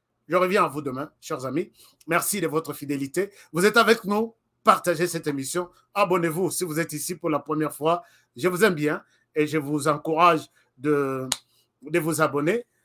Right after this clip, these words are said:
Euh, vous avez suivi quand même les informations de gauche à droite toute la semaine. Ce genre d'informations, il faut partager. Puisque on les fait quand on sait qu'on a des informations sûres. Bato, ba, mesana, ko, landanga, ba, yebi. Quand on les fait, on en parle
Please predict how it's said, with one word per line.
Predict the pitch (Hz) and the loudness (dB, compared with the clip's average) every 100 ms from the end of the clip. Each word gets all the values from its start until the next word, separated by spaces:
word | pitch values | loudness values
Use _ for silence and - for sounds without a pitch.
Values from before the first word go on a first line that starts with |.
| _ _ | _ _
Euh, | 135 131 131 131 127 131 | -10 -6 -4 -4 -6 -2
vous | 196 | 2
avez | 214 247 | 6 6
suivi | 233 220 220 | 4 -2 0
quand | 185 | 2
même | 180 160 | 2 0
les | 147 | -2
informations | 147 151 139 139 - 175 165 | -2 -4 -6 -6 -4 -2 -2
de | 143 | -2
gauche | 147 147 | -4 -4
à | 123 | -6
droite | 139 147 | -6 -6
toute | 147 147 | -8 -10
la | 127 | -10
semaine. | - 147 165 - - | -6 -4 -4 -6 -18
Ce | - 175 | -8 -2
genre | 190 202 | 2 4
d'informations, | 160 160 156 143 - 165 | 2 0 -4 -6 -4 -4
il | |
faut | 151 147 | -4 -8
partager. | 131 - 123 117 123 _ _ _ | -8 -10 -12 -14 -18 _ _ _
Puisque | 151 - 180 180 - _ _ | -4 2 4 2 -2 _ _
on | 165 175 | 4 6
les | 170 170 165 | 8 6 4
fait | - 220 | 4 6
quand | 226 208 180 | 10 10 8
on | 147 | 4
sait | 196 185 | 2 2
qu'on | 156 147 | 0 0
a | 151 | -2
des | 135 | -4
informations | 131 135 127 131 151 | -6 -10 -10 -8 -8
sûres. | - 165 147 110 _ _ _ _ _ _ _ _ _ _ _ _ 135 | -6 -4 -4 -4 _ _ _ _ _ _ _ _ _ _ _ _ 4
Bato, | 160 190 180 | 4 6 4
ba, | 139 | 4
mesana, | 131 165 | 4 4
ko, | 151 139 | 4 0
landanga, | 127 131 143 | 0 -2 -2
ba, | 123 | 0
yebi. | 120 113 _ _ _ _ _ _ _ _ _ _ 110 131 143 | -4 -6 _ _ _ _ _ _ _ _ _ _ -12 -8 2
Quand | 214 190 | 6 8
on | 185 | 8
les | 185 180 | 8 6
fait, | 170 220 | 4 4
on | 185 170 | 4 6
en | 170 | 4
parle | 208 196 170 | 4 4 2